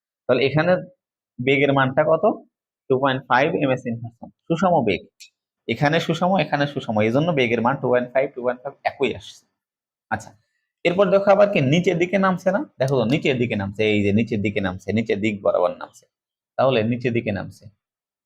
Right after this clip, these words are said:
এই যে এখান থেকে এখানে নিচের দিকে নামছে। এখন নিচের দিকে নামছে কতটুকু? বারো থেকে চোদ্দ, বারো থেকে চোদ্দ,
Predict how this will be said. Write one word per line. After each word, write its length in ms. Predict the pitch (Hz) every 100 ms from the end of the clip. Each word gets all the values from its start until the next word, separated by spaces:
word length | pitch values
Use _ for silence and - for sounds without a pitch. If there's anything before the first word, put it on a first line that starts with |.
| -
এই 320 | 90 90 71
যে 100 | 123 175 214 _ _ -
এখান 200 | 107 107
থেকে 180 | 120 120
এখানে 240 | 104 110 110
নিচের 280 | 104 104 92
দিকে 180 | -
নামছে। 280 | - - - _ _ _ _ _ _ _ _ _ _
এখন 220 | - - 180
নিচের 240 | 165 170
দিকে 160 | 165 175
নামছে 320 | 165 156 139 143 147
কতটুকু? 380 | 151 160 170 165 143 - _ _ _ _ _ _ _ -
বারো 240 | 123 123
থেকে 220 | 123 156 180
চোদ্দ, 300 | 175 120 - - _ _ _ _ _ _ _ _
বারো 300 | 107 117 120 123
থেকে 260 | 143 143 202 104 - _ _ -
চোদ্দ, 220 | 110 87